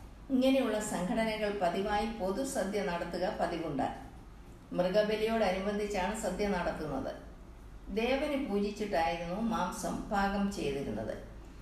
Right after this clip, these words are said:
അതുകൊണ്ട് അത് വിഗ്രഹാർപ്പിതമായി സഭ കണക്കാക്കി. രണ്ടാമതായി, ഇങ്ങനെയുള്ള സദ്യകളിൽ മദ്യം ഒരു പ്രധാന വിഭവമായിരുന്നു. അതും ക്രിസ്തീയ വിശ്വാസത്തിനെതിരായതിനാൽ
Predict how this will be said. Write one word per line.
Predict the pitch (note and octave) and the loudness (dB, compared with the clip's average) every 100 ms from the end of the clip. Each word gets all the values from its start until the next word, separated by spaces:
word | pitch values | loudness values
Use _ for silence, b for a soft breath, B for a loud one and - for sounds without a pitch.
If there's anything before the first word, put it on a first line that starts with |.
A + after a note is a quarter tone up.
| B B - | B B 0
അതുകൊണ്ട് | F#3+ G3 F3+ D3+ E3 - | 2 2 2 4 2 0
അത് | D3 E3 E3 | -4 -4 -4
വിഗ്രഹാർപ്പിതമായി | F3+ G#3 C4 B3+ B3+ A3 F#3 D#3+ D3+ D#3+ E3+ - - - | -2 0 2 0 0 0 0 0 -2 -2 -4 -8 -6 -4
സഭ | E3 G3 A3+ - | -2 -2 -4 -4
കണക്കാക്കി. | A3 G3+ - - - - - - - - - - - - C4 | -2 -2 -2 -4 -6 -10 -12 -14 -16 -16 -16 -14 -16 -4 2
രണ്ടാമതായി, | B3 D4+ D#4 C#4 G#3 F#3+ | 4 4 4 2 4 2
ഇങ്ങനെയുള്ള | F#3+ G#3 A#3+ C#4+ B3+ A#3 | 0 0 2 4 2 2
സദ്യകളിൽ | A#3 G#3 G3+ G3+ G3 F3+ A3+ | 2 0 0 0 2 0 0
മദ്യം | G3 G3 G#3 C#4+ C4 | 0 0 0 -2 -2
ഒരു | A3 G#3+ | -2 -2
പ്രധാന | F#3+ F#3+ B3+ A3 A3+ | -2 0 2 2 2
വിഭവമായിരുന്നു. | G3 F#3 G3+ G3 F3+ C#3+ C3+ C3+ - - - - - - - - | 0 -2 2 2 2 -2 -2 -2 -6 -8 -12 -16 -16 -18 -16 0
അതും | A3 C4 C4 | 2 6 4
ക്രിസ്തീയ | B3+ G3+ G3+ B3 A#3+ | 4 2 2 2 0
വിശ്വാസത്തിനെതിരായതിനാൽ | A#3 A3+ G#3 G3+ G#3 G#3+ G3+ F3+ F#3+ F3+ E3+ F3 F3 E3+ D3 E3+ - | 2 0 2 2 0 0 2 2 2 2 2 0 0 -2 -2 -2 -6